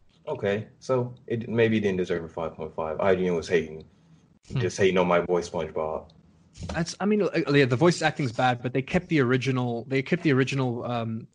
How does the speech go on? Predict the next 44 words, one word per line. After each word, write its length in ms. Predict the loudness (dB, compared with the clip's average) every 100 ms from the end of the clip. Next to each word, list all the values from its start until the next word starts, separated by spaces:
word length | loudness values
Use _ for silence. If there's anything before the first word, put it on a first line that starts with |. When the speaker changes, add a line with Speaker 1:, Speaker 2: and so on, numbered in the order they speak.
| 2
Speaker 2:
audio 260 | 4 4 2
from 280 | 0 0
the, 220 | -2 -6 -6
from 200 | -4 -2
the 80 |
original 360 | 0 0 2 0
video 240 | 0 -2
game. 200 | -2 -4
So 100 | -6
the 120 | -8 -6
vid-, 360 | -2 -2 -4
the 80 | -2
audio 260 | 4 6 4
is 100 | 4
not 180 | 0 -2
that 140 | -4
good. 180 | -4 -2
The 80 | 2
voice, 240 | 2 2 -4 -10 -4
like, 160 | 0 2
I 80 | 4
don't 120 | 6
know 100 | 6
who 80 | 6
does 180 | 4
the 80 | 2
voice 240 | 2 0 0
for 80 |
Mister 300 | -2 -4 -6
Krabs 420 | -2 2 2 0 -2
and 120 | -4
Squidward, 520 | -4 0 4 4 2
but 140 | 0
they're 160 | 2 2
different 420 | 4 2 2 -2
people. 320 | -2 -4 -4 0
<laughs> 80 |
They're 140 | 4 6
like, 280 | 6 4 0 -10 2
they're 180 | 4 6
like 240 | 6 6
the 100 | 2
most, 340 | 2 2 2 2
like, 300 | 2 0